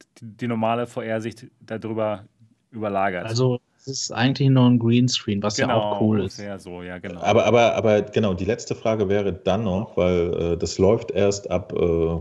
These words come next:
Speaker 3: keine Ahnung, iPhone zehn oder so, ne?
Speaker 2: Zehn S.
Speaker 3: Ob, ob sie, äh, diese Technik da drin haben, dass das, äh, ohne Greenscreen der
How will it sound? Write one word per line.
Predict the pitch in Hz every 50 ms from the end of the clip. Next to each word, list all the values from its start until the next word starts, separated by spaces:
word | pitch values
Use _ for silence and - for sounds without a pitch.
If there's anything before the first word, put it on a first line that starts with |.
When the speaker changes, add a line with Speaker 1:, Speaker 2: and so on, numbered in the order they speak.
| - -
Speaker 3:
keine | - 82 82 -
Ahnung, | 82 82 73 -
iPhone | - 87 85 - 98 90 85
zehn | - - - - 101 104 101 92 87 85 78
oder | 78 80 80 78
so, | 76 78 - -
ne? | - 104 120 - - - -
Speaker 2:
Zehn | 120 120 120
S. | 117 113 117 - - - - -
Speaker 3:
Ob, | 90 107 - - - _ _ _ _ _ _ -
ob | - 120 - - -
sie, | - - 123 123 123 123 120
äh, | - - 104 104 104 101 104 101 101 101 101 101
diese | 104 - 101 95 95
Technik | - 131 123 - 117 107
da | - 95
drin | 85 95 92 92 92
haben, | 92 90 90 87
dass | 82 90 87 - -
das, | - 92 87 - - -
äh, | -
ohne | - 85 82 - - 110 110 104 95
Greenscreen | 90 - 101 110 110 - - - 82 80 80
der | 80 85 85 87 87 87 87 90